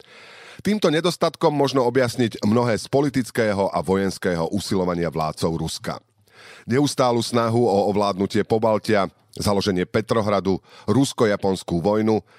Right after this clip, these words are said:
neschopnosť zmieriť sa s tým, že by Sevastopol patril Ukrajine, aj dôraz na stavbu atómových ponoriek, schopných dlhé mesiace, v núdzi aj roky,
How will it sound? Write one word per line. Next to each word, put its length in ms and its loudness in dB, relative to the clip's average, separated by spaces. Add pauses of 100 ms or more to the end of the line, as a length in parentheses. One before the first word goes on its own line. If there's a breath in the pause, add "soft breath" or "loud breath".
(140 soft breath)
neschopnosť 720 -2
zmieriť 480 0
sa 80 0
s 160 -8
tým, 320 -2
že 80 -4
by 160 -4
Sevastopol 720 -2
patril 320 -4
Ukrajine, 640 -2 (320 loud breath)
aj 160 0
dôraz 480 2
na 160 0
stavbu 400 0
atómových 640 -2
ponoriek, 560 0 (240 loud breath)
schopných 560 -2
dlhé 320 2
mesiace, 800 -2
v 80 -4
núdzi 320 0
aj 240 -2
roky, 300 -2